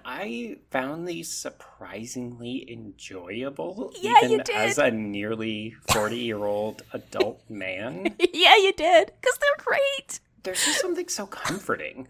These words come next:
Speaker 1: about
Speaker 2: Yes.
Speaker 1: these. Like, you open it up, it's the fastest read imaginable. Like,
Speaker 2: Yes.
Speaker 1: you're through it in a half an hour, and you're just thinking, "Oh, okay, well, if there were five more, sure, I'd probably just gobble them up. Why not?"
Speaker 2: Yes.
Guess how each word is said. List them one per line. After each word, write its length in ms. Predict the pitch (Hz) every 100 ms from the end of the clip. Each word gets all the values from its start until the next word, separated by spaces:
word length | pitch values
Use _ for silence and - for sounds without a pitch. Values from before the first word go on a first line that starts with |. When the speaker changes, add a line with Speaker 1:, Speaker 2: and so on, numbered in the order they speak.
| -
Speaker 1:
about 260 | - -
Speaker 2:
Yes. 140 | - -
Speaker 1:
these. 340 | - - -
Like, 400 | 120 98 104 -
you 160 | - 117
open 260 | 143 165 196
it 100 | 190
up, 300 | 95 90 - _ _
it's 220 | 120 -
the 100 | -
fastest 640 | 127 - 139 143 - 107 -
read 240 | 87 78 -
imaginable. 840 | 104 80 78 - - - - - - -
Like, 260 | - -
Speaker 2:
Yes. 100 | - -
Speaker 1:
you're 240 | 110 110
through 300 | - 127 135
it 200 | 110 95 -
in 320 | 107 87 - -
a 80 | 101
half 300 | 95 87 95
an 100 | 82
hour, 480 | 76 76 76 107 - - - _ _
and 120 | 139 123
you're 80 |
just 180 | 127 135
thinking, 320 | 151 151 147 151
"Oh, 220 | 208 294
okay, 260 | 247 175 143
well, 220 | 147 165
if 180 | 185 185
there 140 | 180
were 160 | 170 175
five 400 | - 143 147 151
more, 480 | 117 123 120 127 - _
sure, 560 | - - 185 123 87 - _
I'd 160 | - 196
probably 320 | - 127 113
just 240 | 110 110
gobble 280 | 80 71 95
them 180 | 87 82
up. 200 | - -
Why 180 | - 180
not?" 100 | 170 392
Speaker 2:
Yes. 420 | 523 605 - -